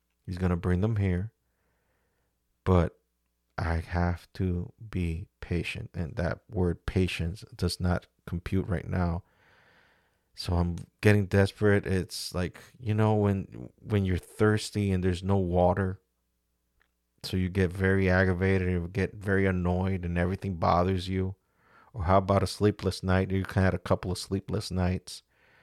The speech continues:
and people, all these noises coming around you, and you're, like, not having it, to say it politely. That's kinda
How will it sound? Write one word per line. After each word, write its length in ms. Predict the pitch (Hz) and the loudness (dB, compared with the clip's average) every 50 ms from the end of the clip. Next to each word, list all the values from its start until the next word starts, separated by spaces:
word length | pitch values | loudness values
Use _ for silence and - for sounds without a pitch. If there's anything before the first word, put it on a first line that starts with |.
| _ _ - _ _ _ _ | _ _ -20 _ _ _ _
and 520 | 92 92 87 85 85 85 85 85 82 80 - | 2 4 4 6 4 4 4 2 0 -2 -4
people, 760 | - 92 90 - - 92 87 82 80 80 76 - - - - _ | -4 -4 -4 -2 0 0 0 2 2 0 0 -2 -4 -8 -10 _
all 240 | - - 98 92 92 92 | -2 0 2 2 4 2
these 280 | 92 90 87 - - | 0 -2 -2 -4 -2
noises 380 | 90 90 90 90 90 90 87 85 | 0 2 2 4 2 0 -2 -4
coming 260 | - - 90 90 90 | -2 -2 -2 0 0
around 420 | 90 87 87 87 87 87 87 87 87 | 0 0 0 0 2 2 0 0 0
you, 200 | 87 90 87 85 | 0 0 0 0
and 100 | 85 85 | 0 0
you're, 180 | 90 90 92 | 0 0 0
like, 280 | 90 85 85 85 85 - _ _ | 0 0 -2 -2 -4 -6 _ _
not 460 | - 92 90 85 80 - 92 87 - - | -8 -6 -4 -4 0 0 0 0 0 -2
having 520 | - - - 90 85 85 90 90 90 92 | -8 -4 0 0 2 2 2 0 0 0
it, 260 | 92 92 - - - - _ _ _ _ _ _ _ _ | -2 -2 -4 -8 -14 -20 _ _ _ _ _ _ _ _
to 100 | - - | -16 -14
say 260 | - - 90 90 90 | -8 -4 -2 0 0
it 100 | 85 - | -2 -2
politely. 520 | - - 80 87 90 - - 98 95 95 - _ _ _ _ _ _ _ _ _ _ _ _ _ _ _ _ _ _ _ _ _ _ _ _ _ _ - | -6 -4 -2 -2 -2 -2 -2 -6 -6 -6 -8 _ _ _ _ _ _ _ _ _ _ _ _ _ _ _ _ _ _ _ _ _ _ _ _ _ _ -10
That's 180 | - 92 - | -8 -8 -8
kinda 420 | - - 95 95 90 90 87 87 | -6 -2 0 0 2 2 0 -2